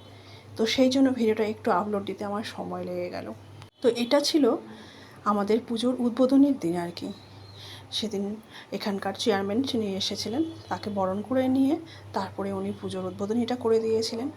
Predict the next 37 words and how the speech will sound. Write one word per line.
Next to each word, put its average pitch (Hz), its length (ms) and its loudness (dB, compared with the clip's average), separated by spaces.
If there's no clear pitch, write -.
আমরা 262 200 2
সবাই 226 460 -2
গেছিলাম 185 440 -4
ওখানে, 185 280 -8
সবাইকে, 220 460 0
মহিলারা 214 440 4
সবাইকে 202 460 -2
বলেছিল 202 480 -4
সাদা 190 320 -2
লাল 185 220 -2
পাড়ে 185 240 -8
শাড়ি 180 320 -4
পরে 185 160 -6
যেতে। 175 260 -8
তো - 80 2
যারা 254 240 4
পেরেছে 226 440 0
গেছিলো 214 420 0
সাদা 196 280 -4
লাল 190 180 -4
পাড়ে 233 180 -8
শাড়ি, 277 160 -4
আমিও 269 340 4
গেছিলাম 208 320 0
সাদা 190 260 -4
লাল 185 220 -2
পাড়ে 196 120 -6
শাড়ি, 240 180 -6
আর 320 120 2
যারা 285 240 0
যায়নি 269 240 2
তারা 294 160 -2
এমনি 220 200 0
নর্মাল 180 360 -2
ড্রেস 196 220 -6
পরেই 220 260 -4
গেছিলো। 180 400 -4